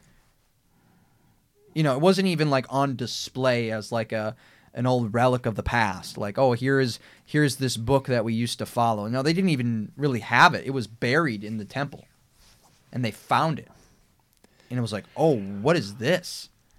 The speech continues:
Which is bizarre, because in Deuteronomy seventeen, the, the, one of the main tasks or roles of the king of, of Israel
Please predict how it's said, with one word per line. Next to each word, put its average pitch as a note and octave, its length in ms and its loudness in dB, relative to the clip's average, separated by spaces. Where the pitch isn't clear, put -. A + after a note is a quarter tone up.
Which C#3+ 160 -2
is B2+ 80 -6
bizarre, C#3+ 420 4
because A#2 540 -4
in B2+ 140 -8
Deuteronomy C3+ 500 0
seventeen, G#2+ 840 -4
the, A#2+ 480 -2
the, A2+ 480 -4
one D3 140 -2
of E3+ 60 0
the C3+ 60 0
main C3 600 -2
tasks B2+ 760 -4
or A2+ 160 -6
roles B2 460 0
of G#2 120 -6
the G2 60 -12
king G#2 600 -6
of, G#2 580 -12
of G#2+ 160 -10
Israel G#2 540 -8